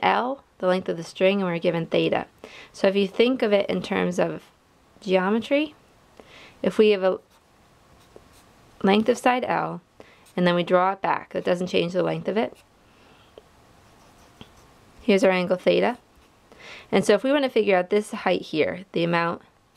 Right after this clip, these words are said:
that the first position is above the second, we need to know the length of this side of the triangle. Because then L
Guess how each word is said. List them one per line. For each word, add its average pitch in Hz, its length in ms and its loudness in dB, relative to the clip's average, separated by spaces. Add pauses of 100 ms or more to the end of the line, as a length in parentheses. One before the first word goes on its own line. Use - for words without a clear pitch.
(460)
that 165 460 -2 (460)
the 170 420 0 (160)
first 190 260 0
position 185 380 -4
is 175 140 -6
above 165 240 -2
the 160 100 -12 (160)
second, 233 460 -4 (400)
we 208 80 4
need 214 160 4
to 208 100 0
know 180 80 0
the 175 180 -8
length 175 240 0
of 156 100 -10
this 165 120 -2
side 156 240 -2
of 156 80 -6
the 147 60 -4
triangle. 147 580 -6 (640)
Because 170 460 0
then 165 440 0
L 180 380 0